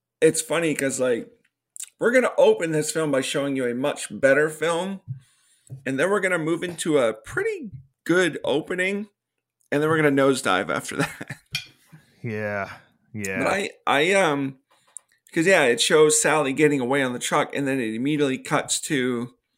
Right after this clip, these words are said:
Speaker 1: a cop car
Speaker 2: Yeah.
Speaker 1: on its way out to the Sawyer place. And, um, <clears throat> it,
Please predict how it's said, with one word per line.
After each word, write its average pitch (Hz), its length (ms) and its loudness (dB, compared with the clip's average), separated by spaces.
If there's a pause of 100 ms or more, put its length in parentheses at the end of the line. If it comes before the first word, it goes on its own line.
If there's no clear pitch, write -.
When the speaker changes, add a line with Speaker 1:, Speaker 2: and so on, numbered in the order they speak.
(600)
Speaker 1:
a 110 300 0
cop - 340 2
car 110 480 -2 (540)
Speaker 2:
Yeah. 117 180 -2
Speaker 1:
on 147 180 2
its 139 180 -2
way 147 180 6
out 139 180 2
to 147 100 -8
the 104 100 -6
Sawyer 160 420 2
place. - 600 -8 (760)
And, 120 340 -2
um, 120 480 0 (560)
<clears throat> - 280 -6
it, 202 680 6